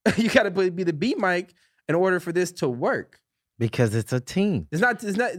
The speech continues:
Speaker 1: that's not, not too many Jay-Z's and Beyonce's where there's two A Mikes going at
Speaker 2: And
Speaker 1: it.
Speaker 2: you notice how Beyonce plays B? Let's talk the real deal.
Speaker 1: <laughs>
Speaker 2: Talk the real deal. You notice how Beyonce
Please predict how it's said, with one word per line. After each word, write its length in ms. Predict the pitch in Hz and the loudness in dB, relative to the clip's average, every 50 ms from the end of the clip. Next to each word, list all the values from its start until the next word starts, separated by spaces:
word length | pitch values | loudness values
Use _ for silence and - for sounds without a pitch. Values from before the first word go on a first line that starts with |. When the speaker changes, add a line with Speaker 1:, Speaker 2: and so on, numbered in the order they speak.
| 175 170 | -6 -4
Speaker 1:
that's 220 | 190 220 226 220 | -2 -2 -2 0
not, 340 | 226 226 240 233 269 220 - | 0 -2 -2 -2 -4 -8 -4
not 200 | 208 226 247 240 | -2 -2 0 0
too 80 | 262 247 | 0 -2
many 160 | 240 233 208 | -2 -2 0
Jay-Z's 420 | 170 190 208 208 190 185 196 180 | 2 2 2 2 0 -2 -2 -2
and 100 | 180 165 | -2 -2
Beyonce's 540 | 156 156 160 165 170 170 160 - 131 117 117 | 0 0 2 2 0 0 0 -2 -2 -2 -2
where 80 | 120 117 | -2 -4
there's 100 | 120 123 | -4 -4
two 180 | - - 151 151 | -2 0 0 2
A 100 | 147 139 | 2 2
Mikes 300 | 127 127 123 117 117 - | 0 0 -2 -2 -2 -4
going 240 | 120 117 113 107 | -4 -2 2 2
at 100 | 160 175 | 4 4
Speaker 2:
And 80 | 175 165 | 4 2
Speaker 1:
it. 80 | 160 156 | 2 2
Speaker 2:
you 100 | 165 180 | 2 4
notice 260 | 190 196 202 196 180 | 4 4 2 2 2
how 160 | 202 190 175 | 2 0 0
Beyonce 640 | 151 160 151 139 131 147 175 190 185 - 214 202 196 | 2 0 0 2 2 2 2 0 0 0 0 0 2
plays 340 | - - 196 185 156 120 101 | 2 2 2 4 2 0 -2
B? 460 | 85 - 131 147 185 220 247 294 - _ _ _ _ _ _ _ _ _ _ _ _ _ _ _ _ - | -2 0 2 2 2 0 -2 -6 -10 _ _ _ _ _ _ _ _ _ _ _ _ _ _ _ _ 0
Let's 160 | 147 180 185 | 0 0 2
talk 280 | - 220 214 220 208 - | 4 4 4 4 4 2
the 80 | 208 | 2
real 320 | 185 190 220 247 262 254 247 | 2 4 4 4 4 4 2
deal. 260 | 214 220 208 185 139 | 4 4 4 4 4
Speaker 1:
<laughs> 400 | - - - - 247 254 - - | 4 2 2 4 2 0 2 2
Speaker 2:
Talk 220 | 226 208 208 220 - | 4 4 4 4 2
the 120 | - 226 220 | 2 2 2
real 220 | 240 254 254 247 | 4 4 4 4
deal. 160 | 208 214 202 180 | 4 4 4 4
You 120 | 180 196 | 2 2
notice 280 | 208 214 220 214 208 196 | 2 4 4 4 4 4
how 260 | 214 202 190 185 170 | 4 4 4 2 2
Beyonce 680 | 139 143 135 135 151 185 202 202 - 214 214 208 196 | 0 0 0 2 2 2 2 2 2 2 2 0 -2